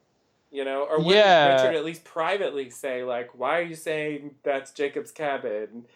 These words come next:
Speaker 2: Mm-hmm.
Speaker 1: We both
Speaker 2: Or,
Speaker 1: know."
Speaker 2: or if he knows, like, "Hey, that Jacob wouldn't be there." Well, and I guess Ben would just be lying if he went to the cabin and said he heard or saw anything, right?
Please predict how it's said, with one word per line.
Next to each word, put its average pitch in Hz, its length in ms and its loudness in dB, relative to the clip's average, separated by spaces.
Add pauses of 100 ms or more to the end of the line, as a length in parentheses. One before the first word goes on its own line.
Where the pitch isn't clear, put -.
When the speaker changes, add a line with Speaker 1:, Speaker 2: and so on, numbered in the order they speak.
(120)
Speaker 2:
Mm-hmm. 151 540 -2
Speaker 1:
We 165 100 0
both 165 340 2
Speaker 2:
Or, 214 480 8
Speaker 1:
know." 139 120 -6
Speaker 2:
or 202 240 4
if 196 80 -4
he 185 140 -4
knows, 165 380 2
like, 139 200 -2
"Hey, 156 680 2 (1080)
that 139 340 2
Jacob 160 340 4
wouldn't 143 260 0
be 143 180 0
there." 120 640 4 (2000)
Well, 196 260 8
and 208 120 8
I 208 100 6
guess 269 280 4
Ben 262 320 6
would 208 100 -2
just 175 180 -6
be 143 120 -4
lying 139 520 -2
if 127 140 0
he 143 100 0
went 147 240 0
to 147 60 -4
the 135 100 -4
cabin 147 360 4
and 123 140 -4
said 139 220 2
he 113 240 -4
heard 180 280 2
or 135 100 2
saw 185 300 2
anything, 107 360 0
right? 127 440 2